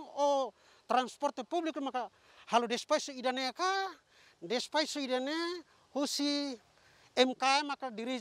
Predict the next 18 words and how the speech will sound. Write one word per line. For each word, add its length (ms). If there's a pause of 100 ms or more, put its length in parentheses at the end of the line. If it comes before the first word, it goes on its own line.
mai 280
ihane 360
iha 420
segurança 420
sosial. 460 (280)
Hau 120
hus 180
los 220
det 240
idane. 340 (500)
Para 180
kuliah 280
claro, 560 (220)
kata 320
loron 420
hanesane, 520
loron 280
segunda 560